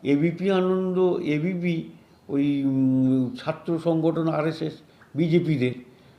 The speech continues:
তারাও বলছে কি যে সার্জিক্যাল স্ট্রাইক করব, আর এরাও বলছে এক মিনিট লাগবে। এই দুজনের মধ্যে সেটিং তো রয়েছে, বোঝা যাচ্ছে।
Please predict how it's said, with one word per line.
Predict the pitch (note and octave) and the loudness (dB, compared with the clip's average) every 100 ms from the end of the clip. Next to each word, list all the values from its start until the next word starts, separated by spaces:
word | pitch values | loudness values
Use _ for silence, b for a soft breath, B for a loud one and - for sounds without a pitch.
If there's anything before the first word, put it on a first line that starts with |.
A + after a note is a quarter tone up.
| b - | b -6
তারাও | A#2+ C#3 E3+ F#3 | 0 4 6 6
বলছে | G3+ F3+ G3+ | 2 2 -2
কি | F3+ | -4
যে | F#3+ G3+ - - B B - | 0 0 0 -4 B B -16
সার্জিক্যাল | - C3+ C#3 E3+ F3 F#3+ F3+ - - - _ | -2 -2 0 -2 0 0 0 -4 -10 -20 _
স্ট্রাইক | C#3 - F3 G#3 G3+ | -14 -6 2 4 4
করব, | - A3 A#3 - - | 2 2 2 -4 -4
আর | C3 B2+ C3+ | -6 -2 0
এরাও | D3+ E3 | 2 2
বলছে | D3+ D3+ C3+ | 2 0 0
এক | C3+ A2+ A2+ | 0 -2 -4
মিনিট | A#2 A2+ G#2+ | -6 -6 -8
লাগবে। | A#2 B2 - - _ b b b _ | -12 -16 -18 -20 _ b b b _
এই | - C#3+ | -10 -6
দুজনের | F3+ G3 G#3 G#3 | -2 0 0 0
মধ্যে | G#3 F#3 | -2 -4
সেটিং | - G3 A3+ G#3+ | -2 -2 -2 -4
তো | G#3 | -2
রয়েছে, | F3+ F#3 F#3 | 2 2 2
বোঝা | D#3 B2+ E3+ D#3 | 0 0 2 0
যাচ্ছে। | D3+ - - | -4 -14 -20